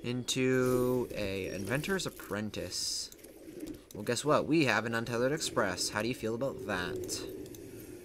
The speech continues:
Inventor's Apprentice is pretty good as a one mana two three. Especially in an aggro deck.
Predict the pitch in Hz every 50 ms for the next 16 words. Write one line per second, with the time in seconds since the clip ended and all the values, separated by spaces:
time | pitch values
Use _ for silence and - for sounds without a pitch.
0 | - - - - - - - - - - - - - - - 359 349 349 - -
1 | - - - - - - - - 269 - - - - - - - - - - -
2 | - - - - - - - - - - - - - - - - - - - -
3 | - - - - _ - - - - _ - _ _ - - - 175 180 185 156
4 | 147 127 101 104 - 110 104 - 110 101 - - - - 101 - - - - 156
5 | 135 120 98 98 107 104 101 101 101 95 101 95 101 101 98 95 95 110 110 107
6 | 101 98 101 98 98 - - - 98 98 98 110 98 101 98 101 117 127 - -
7 | - - - - - - - - - - - - - - - - - - - -
8 | - - - - - - 143 - 135 120 - 123 113 110 107 104 104 98 104 98
9 | 98 101 98 95 101 101 110 117 - - - -